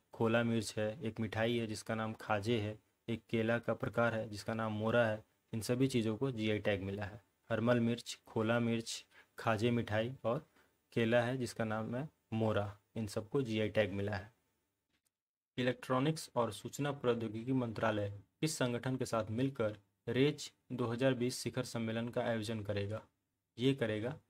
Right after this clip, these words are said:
नीति आयोग के साथ मिलकर। इलेक्ट्रॉनिक्स और सूचना प्रौद्योगिकी मंत्रालय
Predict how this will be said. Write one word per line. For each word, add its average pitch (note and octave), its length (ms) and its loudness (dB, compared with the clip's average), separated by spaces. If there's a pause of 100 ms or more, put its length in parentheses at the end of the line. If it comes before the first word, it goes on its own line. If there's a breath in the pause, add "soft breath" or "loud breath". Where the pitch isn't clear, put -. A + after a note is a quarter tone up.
(120)
नीति B2 360 0
आयोग A2 300 0
के A2+ 60 -4
साथ G#2 300 -4
मिलकर। G2+ 400 -6 (460)
इलेक्ट्रॉनिक्स A#2 600 -2
और A#2 180 0
सूचना C3 400 -2
प्रौद्योगिकी A#2 640 -4
मंत्रालय A2 580 0